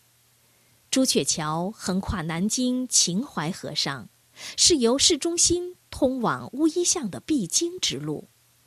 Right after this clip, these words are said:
这座桥有什么了不起呢？原来它同河南岸的乌衣巷不仅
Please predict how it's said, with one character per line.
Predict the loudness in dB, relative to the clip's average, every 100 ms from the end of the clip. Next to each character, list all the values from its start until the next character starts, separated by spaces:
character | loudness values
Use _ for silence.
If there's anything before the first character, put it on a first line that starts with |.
| -16 -16 0
这 | 6 6
座 | 6 4
桥 | 4 2 0 -2 -4 0
有 | 2
什 | 2
么 | 2
了 | 2 0
不 | 2 4
起 | 4 0 -2
呢？ | -4 -4 -8 _ _ _ _ _
原 | -2 0
来 | -2 -6 -12 -16 -20 -12
它 | -2 -2
同 | 0 -2 -2
河 | -4 0 0
南 | 2 0
岸 | 0 -2 -2
的 | -2 -2 2
乌 | 4
衣 | 4 2
巷 | 2 2 2 -4 -8 -16 -8
不 | 2 4
仅 | 4 0 -4